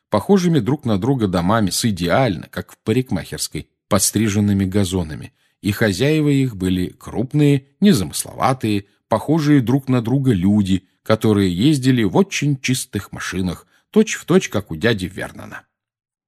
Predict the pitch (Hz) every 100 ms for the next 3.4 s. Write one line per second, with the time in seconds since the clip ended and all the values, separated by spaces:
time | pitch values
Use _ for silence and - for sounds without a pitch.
0 | _ _ - 190 185 165 135 170 170 123
1 | 90 - 101 151 - 110 127 123 95 95
2 | 82 113 110 104 - 104 98 98 101 101
3 | - - -